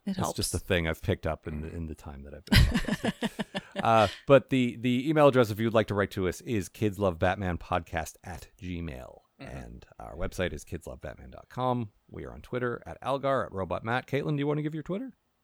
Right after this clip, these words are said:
Speaker 1: At Kate Landia. I will give it out 'cause it's actually public now.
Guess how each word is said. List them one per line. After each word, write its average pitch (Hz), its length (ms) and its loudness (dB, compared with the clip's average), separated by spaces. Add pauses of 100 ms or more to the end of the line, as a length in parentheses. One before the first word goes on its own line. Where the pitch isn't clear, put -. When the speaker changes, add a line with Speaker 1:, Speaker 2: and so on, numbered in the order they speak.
(800)
Speaker 1:
At - 360 6 (100)
Kate 240 260 4
Landia. 208 800 6 (100)
I 185 60 2
will 202 120 2
give 185 160 -2
it 165 60 -4
out 165 220 -2
'cause 202 160 -10
it's 180 120 -8
actually 170 560 -2 (420)
public 196 420 -2
now. - 580 -6